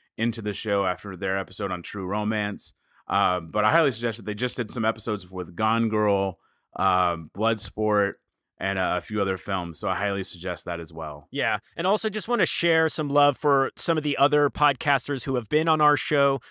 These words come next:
Speaker 2: uh, other than Inside Acting. There's also the Red Rhino podcast by Megan Fitzmartin.
Speaker 1: Mm.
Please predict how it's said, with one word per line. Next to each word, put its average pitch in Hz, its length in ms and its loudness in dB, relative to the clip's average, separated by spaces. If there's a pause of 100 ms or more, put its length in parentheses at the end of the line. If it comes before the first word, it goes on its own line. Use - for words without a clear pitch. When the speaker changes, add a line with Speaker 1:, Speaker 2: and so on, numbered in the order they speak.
(120)
Speaker 2:
uh, 123 200 2
other 147 200 4
than 143 160 2
Inside 139 360 0
Acting. 156 360 0
There's 127 260 -4
also 135 300 0
the 117 100 -4
Red 120 340 0
Rhino 147 360 4
podcast 180 680 2
by 123 220 2
Megan 131 320 -2
Fitzmartin. 143 720 0
Speaker 1:
Mm. 165 40 -20